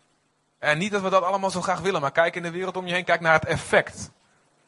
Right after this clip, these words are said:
De mens denkt, die kan God worden zonder God. Het effect is, we worden een beeld van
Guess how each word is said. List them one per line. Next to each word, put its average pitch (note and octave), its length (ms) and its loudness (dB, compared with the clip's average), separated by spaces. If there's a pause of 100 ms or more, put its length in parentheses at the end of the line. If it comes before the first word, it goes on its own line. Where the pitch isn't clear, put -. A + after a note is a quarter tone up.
(1080)
De C#3 120 -4
mens E3+ 280 4
denkt, F#3 260 2
die - 80 -2
kan D#3 180 0
God - 360 -4
worden E3 360 0 (260)
zonder F3+ 440 2
God. - 360 -8 (240)
Het - 140 -8
effect - 440 2
is, C3+ 260 -8 (240)
we C3 80 -18
worden C#3 240 -2
een C3 100 -6
beeld D3 340 0 (120)
van B2+ 380 -4